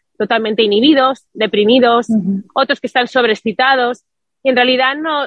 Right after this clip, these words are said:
Speaker 1: no tienen por qué ser así. Luego los sacas de ahí, les das herramientas, les das un lugar seguro, empiezas a, a, a realmente construir un apego seguro con ellos, ¿no? Que ellos vean que, que estás ahí para cuando te necesiten y los perros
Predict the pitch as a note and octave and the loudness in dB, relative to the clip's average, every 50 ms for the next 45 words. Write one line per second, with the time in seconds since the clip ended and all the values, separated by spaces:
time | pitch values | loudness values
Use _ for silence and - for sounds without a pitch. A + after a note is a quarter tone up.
0 | - - C4+ C4+ B3+ A3 - B3+ B3 B3 A3+ - A#3 A#3 A3 - A#3 G#3+ - - | -6 -6 -2 -2 -2 0 2 2 2 2 2 2 0 -2 -2 -2 -6 -6 -4 -2
1 | A3+ G3+ G3 - - C4+ C4+ B3 A3+ A3 A3 A#3+ A#3+ A#3+ A#3 - - A#3+ A3+ B3 | -2 -2 -2 -4 -4 -2 0 2 2 2 2 2 0 0 -2 -2 -4 -4 -2 -4
2 | A#3 F#3+ A3+ A3+ A#3+ C4 C#4 C#4 C#4+ C4+ _ _ _ _ _ _ _ - A#3 A3+ | -2 0 0 0 2 4 4 2 2 0 _ _ _ _ _ _ _ -2 0 0
3 | A3 A3+ A3 B3+ A#3+ A#3 A3 G#3+ A#3 B3 B3+ C4 B3+ B3 - C4 B3 A#3+ A#3+ A3+ | 0 0 -2 -2 -2 0 0 0 0 0 0 -2 -2 -2 -2 -2 -2 -2 -2 -4
4 | G3 A#3 A3 - - A#3+ A#3 A#3 A3 G#3+ A3+ A3 - - A3 G#3+ B3 C#4 C#4 B3+ | -4 -4 -4 -4 -4 -2 0 0 2 2 0 -2 -2 -4 -2 0 2 4 4 4
5 | B3+ B3 A#3+ - _ _ _ _ _ _ - A#3+ A#3+ G#3 C4 C#4 C#4 C#4 C4+ C#4 | 4 2 0 -4 _ _ _ _ _ _ -6 -4 -2 0 0 0 0 0 0 0
6 | C4 B3 A#3+ A#3 - G#3+ A#3 A3+ A3+ A3 G3+ - - _ _ _ _ _ - A3+ | 2 2 2 0 0 0 0 2 2 0 -2 -4 -10 _ _ _ _ _ -8 -8
7 | A3+ A#3 A#3+ A#3+ A#3+ B3 A#3+ A#3 G#3 A#3+ A3 - _ _ _ _ _ _ - B3+ | -4 -2 -2 -2 0 0 -2 0 0 0 -2 -2 _ _ _ _ _ _ -4 -2
8 | B3+ B3+ - - - C4 C#4 D4 C#4 C4+ B3 A#3+ - B3 A#3 A#3 A3+ - B3 A#3 | -2 -2 -2 -2 0 2 2 2 2 0 0 0 0 -2 -2 -2 -2 -2 -2 0
9 | A#3 C4 C4+ B3+ A#3+ - A3+ B3 C4 C#4 C4 A#3+ A3 A#3+ B3+ B3+ A#3+ A#3 A#3 A#3+ | 2 4 4 2 2 0 0 0 0 2 0 0 0 0 -4 -2 0 2 2 2
10 | A#3+ G3 A3+ A3+ G#3+ A3 F#3 A3 A3 G3 - _ _ _ _ _ _ _ - A3+ | 2 2 2 0 0 -2 -2 -2 -2 -4 -4 _ _ _ _ _ _ _ -6 -6
11 | - - C4+ B3+ - B3 A3 A#3+ B3+ A3 B3 A3+ A3+ A3 - A3+ A3 G3+ A3+ A3+ | -4 -2 -2 -2 0 0 0 0 0 0 0 0 0 0 -2 -2 -4 -2 -2 -4
12 | A3 G#3 - G#3+ - B3+ A#3+ - C4+ C#4 - _ _ _ _ - B3 B3 A#3+ A#3 | -4 -4 -6 -4 -2 -2 0 0 0 -2 -4 _ _ _ _ -2 0 2 2 2
13 | G#3+ - - A#3 A3+ A#3+ A#3+ | 0 0 -2 0 0 0 0